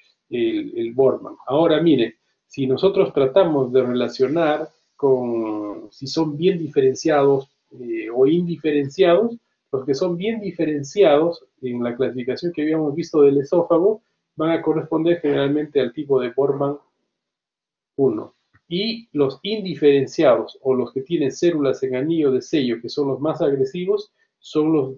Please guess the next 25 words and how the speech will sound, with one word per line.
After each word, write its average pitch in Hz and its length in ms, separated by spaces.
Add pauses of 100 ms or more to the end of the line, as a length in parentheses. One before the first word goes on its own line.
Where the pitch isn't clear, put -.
difusos, 131 720
infiltrantes, 120 840
o 110 60
sea, 139 140
el 117 120
tipo 143 260
linitis 135 480
plástica. 131 600 (380)
Entonces, 135 300
miren 147 380 (880)
esas 135 240
diferencias 151 580
que 135 120
también 131 400
podemos, 131 560 (420)
este, 117 420
ver, 123 320
¿no? 160 220
Con 123 240
respecto 120 420
a - 40
esto. - 260
Ahora, 143 240
la 123 200
diseminación, 180 1000